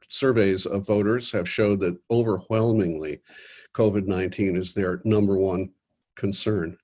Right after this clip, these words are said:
and followed closely by healthcare. And so I gotta be there for that. You know, I gotta, you know, apply the same ethics and science and principles,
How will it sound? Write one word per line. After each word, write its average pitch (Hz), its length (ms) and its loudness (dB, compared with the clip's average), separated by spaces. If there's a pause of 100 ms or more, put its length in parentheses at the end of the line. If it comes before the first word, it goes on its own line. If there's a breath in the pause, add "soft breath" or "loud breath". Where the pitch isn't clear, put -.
(140)
and 101 360 2
followed 104 360 6
closely 104 380 0
by 92 180 -2
healthcare. 107 500 -6 (720)
And 95 180 2
so 104 400 2 (300 loud breath)
I 101 80 -4
gotta 110 200 6
be 127 180 8
there 131 180 6
for - 160 -4
that. 87 260 -2
You 113 80 2
know, 98 140 4
I - 20 -4
gotta, 104 380 2
you 104 120 0
know, 95 120 0
apply 107 320 6
the 98 100 0
same 107 420 4
ethics 107 500 0
and 92 280 -4
science 104 560 4
and 95 180 -4
principles, 95 760 -2